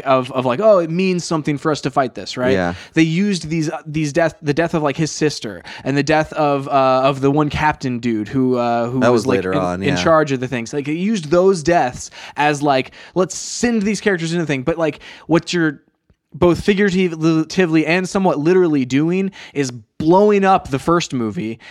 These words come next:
Speaker 1: in order to s-, send off the second movie.
Speaker 2: Yeah,
Speaker 1: And it's
Speaker 2: well,
Speaker 1: like,
Speaker 2: and
Speaker 1: I
Speaker 2: they
Speaker 1: don't know
Speaker 2: well
Speaker 1: that that's the best way. Like, we didn't blow up half of the main characters of, of A New Hope to go into Empire Strikes Back, you know?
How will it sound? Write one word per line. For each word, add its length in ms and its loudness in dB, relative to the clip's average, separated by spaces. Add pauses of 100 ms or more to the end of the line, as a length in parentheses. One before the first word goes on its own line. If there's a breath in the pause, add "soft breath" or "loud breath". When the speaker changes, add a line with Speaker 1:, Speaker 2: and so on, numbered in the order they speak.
(120 loud breath)
Speaker 1:
in 140 2
order 280 4
to 580 0
s-, 100 -10
send 600 -2
off 300 2
the 80 -8
second 380 -4
movie. 280 -10
Speaker 2:
Yeah, 120 2
Speaker 1:
And 80 4
it's 60 2
Speaker 2:
well, 80 2
Speaker 1:
like, 120 2
Speaker 2:
and 80 2
Speaker 1:
I 40 4
Speaker 2:
they 60 4
Speaker 1:
don't 100 -2
know 160 4
Speaker 2:
well 80 4
Speaker 1:
that 120 -2
that's 220 -2
the 120 -4
best 340 0
way. 360 0
Like, 240 -2 (220 loud breath)
we 140 2
didn't 340 -2 (160)
blow 420 2
up 320 2 (460 loud breath)
half 320 0
of 140 -4
the 60 2
main 260 0
characters 460 -2
of, 300 -2
of 640 -4 (220)
A 80 0
New 220 0
Hope 360 0
to 120 -6
go 240 2
into 440 -2
Empire 300 -2
Strikes 300 -10
Back, 420 -10
you 140 2
know? 280 2